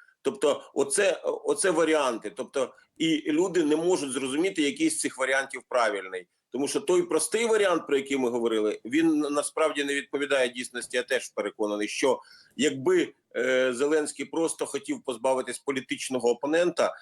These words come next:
яку-, яким, яким, в якому він вбачав Залужного, він би, ем, е,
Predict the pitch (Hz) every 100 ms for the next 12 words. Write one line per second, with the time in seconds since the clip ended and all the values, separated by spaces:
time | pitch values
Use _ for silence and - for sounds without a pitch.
0 | - - 131 139 139 - 139 123 120 131
1 | 131 131 117 135 135 123 123 127 110 120
2 | 123 107 113 120 104 110 117 147 165 147
3 | 147 - - _ - 120 123 123 127 123
4 | 120 120 117 117 113